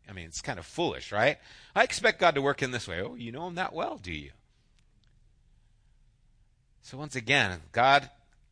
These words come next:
this seems like what you're doing. We'll work with you." The throwing began, remember, with God throwing the storm at them, and now they're reciprocating and they're throwing Jonah really back to God. "God, through this, we're gonna throw this back to you."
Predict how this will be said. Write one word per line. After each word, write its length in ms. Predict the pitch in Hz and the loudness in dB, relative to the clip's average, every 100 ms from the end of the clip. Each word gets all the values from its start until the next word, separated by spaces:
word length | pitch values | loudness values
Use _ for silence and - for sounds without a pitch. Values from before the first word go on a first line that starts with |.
| - | -12
this 120 | 85 | -6
seems 460 | - - 147 165 147 | -4 -2 -2 -2 -2
like 160 | 151 | 0
what 200 | 147 135 | 0 -4
you're 100 | 127 | -6
doing. 340 | 120 123 123 117 | -4 -2 -2 -2
We'll 120 | 113 | -6
work 360 | 110 135 127 | 0 0 0
with 240 | 123 127 - | -2 -2 0
you." 180 | 123 117 | -2 -2
The 120 | 101 | -6
throwing 500 | - 156 170 170 165 - - _ | -4 2 4 4 2 -10 -20 _
began, 640 | 131 113 139 131 135 127 - - _ _ _ | -4 6 10 10 8 4 -10 -20 _ _ _
remember, 380 | 117 117 127 113 | -8 0 0 0
with 200 | 101 87 | -6 -6
God 340 | 117 123 120 - | -4 -2 -4 -6
throwing 280 | 120 113 | -8 -6
the 80 | 104 | -8
storm 520 | 92 - - 113 110 | -10 -10 -8 -6 -4
at 160 | 104 - | -6 -4
them, 440 | 113 107 104 101 - | 0 0 0 -6 -12
and 100 | 92 | -8
now 300 | 98 107 107 | -2 0 0
they're 240 | 101 107 | 0 0
reciprocating 840 | 101 92 123 110 107 - 107 101 95 | 0 -6 -10 -10 -12 -4 -2 -2 -4
and 120 | 90 | -8
they're 120 | 92 | -10
throwing 540 | 90 - 101 98 92 87 | -12 -14 -12 -10 -12 -14
Jonah 420 | 92 87 87 82 - - _ _ _ | -16 -14 -12 -14 -16 -20 _ _ _
really 260 | 147 151 90 | -12 -10 -10
back 320 | 85 80 - | -6 -6 -8
to 100 | - | -20
God. 400 | 73 71 - - _ _ _ _ _ _ _ _ _ _ _ _ _ _ _ | -16 -16 -16 -20 _ _ _ _ _ _ _ _ _ _ _ _ _ _ _
"God, 300 | - 117 123 | -2 0 0
through 180 | - 117 | -4 -6
this, 480 | 110 117 123 - - | 0 0 0 -6 -10
we're 140 | 95 98 | -10 -8
gonna 220 | 104 92 | -8 -12
throw 280 | - 101 101 | -8 -6 -6
this 220 | 98 - | -8 -12
back 380 | - 85 87 - | -6 -6 -6 -14
to 160 | - | -20
you." 240 | 71 69 | -20 -20